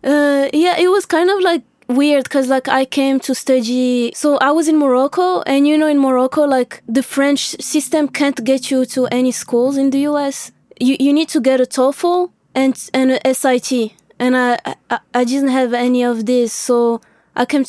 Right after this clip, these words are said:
to the U S to, uh, uh, pass the tests. So I was studying English, and then I, I got all my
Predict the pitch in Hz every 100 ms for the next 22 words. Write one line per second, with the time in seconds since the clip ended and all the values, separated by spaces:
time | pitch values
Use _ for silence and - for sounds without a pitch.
0 | 269 262 254 - _ _ 214 247 254 262
1 | 247 240 - 254 247 240 226 220 220 -
2 | - 240 - 254 254 240 240 233 269 -
3 | - - _ _ - 247 254 - 262 254
4 | 262 262 254 247 254 240 240 247 247 233
5 | - _ 254 262 277 269 254 233 240 247
6 | 254 - 240 247 233